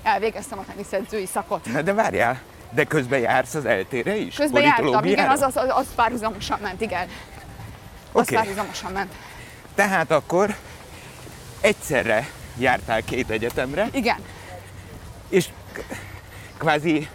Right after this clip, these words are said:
Speaker 2: nagyságrendileg egyszerre kaptad meg a diplomáidat is?
Speaker 1: Nem. Harmadéves voltam körülbelül, amikor elkezdtem a másikat.
Speaker 2: Aha.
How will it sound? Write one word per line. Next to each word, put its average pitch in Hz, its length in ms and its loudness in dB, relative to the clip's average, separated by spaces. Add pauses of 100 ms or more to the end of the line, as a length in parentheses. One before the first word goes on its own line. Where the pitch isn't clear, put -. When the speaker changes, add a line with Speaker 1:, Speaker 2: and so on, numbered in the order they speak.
(120)
Speaker 2:
nagyságrendileg 156 720 0
egyszerre 139 340 0
kaptad 143 320 -2
meg 151 140 -4
a 160 60 2
diplomáidat 143 680 -2
is? 202 100 -6
Speaker 1:
Nem. 247 300 2 (1200)
Harmadéves 233 760 0
voltam 196 300 -6
körülbelül, 202 360 -8
amikor 202 260 -8
elkezdtem 202 460 -4
a 196 40 -4
másikat. - 600 -8 (200)
Speaker 2:
Aha. 123 360 2